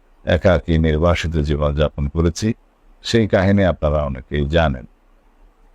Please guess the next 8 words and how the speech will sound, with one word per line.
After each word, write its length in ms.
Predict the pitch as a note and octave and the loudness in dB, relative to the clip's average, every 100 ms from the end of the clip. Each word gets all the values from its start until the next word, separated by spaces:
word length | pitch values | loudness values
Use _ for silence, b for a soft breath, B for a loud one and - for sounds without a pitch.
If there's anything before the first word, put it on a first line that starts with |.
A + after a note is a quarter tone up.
| _ _ _ _ - _ _ _ - | _ _ _ _ -20 _ _ _ 0
আমাকে 440 | G#2 B2 C#3 D#3 | 2 2 2 2
গুম 500 | C3 G#2+ A2 A2 A2 G2 _ _ _ | 4 2 2 2 0 -2 _ _ _
করার 320 | - A#2 C3+ | 0 2 2
পরবর্তীতে 920 | B2 A#2 G2+ E2+ D#2+ - D#2 D#2 C2 A#1 _ _ _ _ _ _ _ _ _ _ _ _ _ - F2 | 0 0 2 0 -2 -2 -4 -2 -4 -6 _ _ _ _ _ _ _ _ _ _ _ _ _ -4 0
যারা 560 | F#2 G#2 A2+ A#2 A2+ - _ _ | 2 4 2 2 0 -6 _ _
আমার 680 | - G2 G2+ G2 E2 - - - - | -2 2 2 2 -2 -8 -12 -18 -4
এই 160 | G#2+ G#2 | 0 2
বিষয়টিকে 800 | F#2 - G#2 F#2 F#2 E2+ E2 | 0 0 0 0 -2 -2 -4